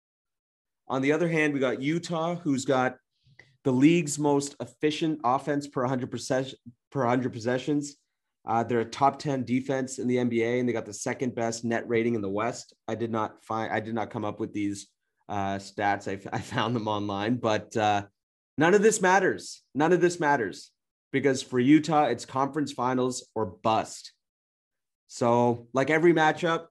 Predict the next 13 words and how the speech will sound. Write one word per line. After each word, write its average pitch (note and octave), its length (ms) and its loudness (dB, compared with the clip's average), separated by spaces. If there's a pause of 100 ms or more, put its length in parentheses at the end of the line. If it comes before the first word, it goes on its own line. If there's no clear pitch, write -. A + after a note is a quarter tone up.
teams C#3+ 240 -2
are D3 60 2
gonna C#3 180 0
counter C3+ 400 0
Gobert B2+ 720 -2 (240)
and A2+ 100 -8
try B2+ 180 -2
to B2+ 60 2
expose C3+ 600 -2
him. E3 320 -4 (560)
And A2+ 120 -6
Dallas C#3 400 2
has, B2+ 540 -2